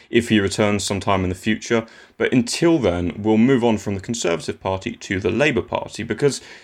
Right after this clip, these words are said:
in the last few days, the Labour Party has had the results of its N E C elections, the National Executive Committee. Now, the National Executive Committee is very important in the Labour Party because it's the internal body that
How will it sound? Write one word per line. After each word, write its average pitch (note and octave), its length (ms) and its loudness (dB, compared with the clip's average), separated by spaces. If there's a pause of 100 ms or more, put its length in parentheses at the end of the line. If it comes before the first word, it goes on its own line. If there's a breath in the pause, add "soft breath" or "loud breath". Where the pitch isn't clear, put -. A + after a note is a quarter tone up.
(180 loud breath)
in D3 100 -4
the D#3+ 60 0
last D3 260 0
few A2+ 140 2
days, F2 400 2
the G2 100 -6
Labour A#2 360 2
Party F2+ 720 0 (180 loud breath)
has F#2+ 240 -4
had A2+ 220 -2
the G#2 80 -2
results F#2 680 0
of F#2 360 -4 (260 soft breath)
its - 400 -4 (160)
N G2 140 0
E F#2+ 100 0
C D3+ 300 0
elections, - 640 -2
the F#2+ 120 -4
National F#2+ 460 -2
Executive G#2 600 -4
Committee. - 520 -6 (240 loud breath)
Now, C3 300 0 (120)
the B2+ 140 -2
National E3 360 0
Executive A#2 460 -2
Committee F2+ 340 -6
is F#2 140 -6
very G2+ 500 4
important F#2 680 -4
in F#2+ 100 -4
the F#2 80 -2
Labour G2 260 -2
Party - 380 -6
because F#2+ 240 -8
it's - 260 -6 (300 loud breath)
the A2 140 6
internal B2+ 480 4
body F2+ 480 0
that F2+ 320 -4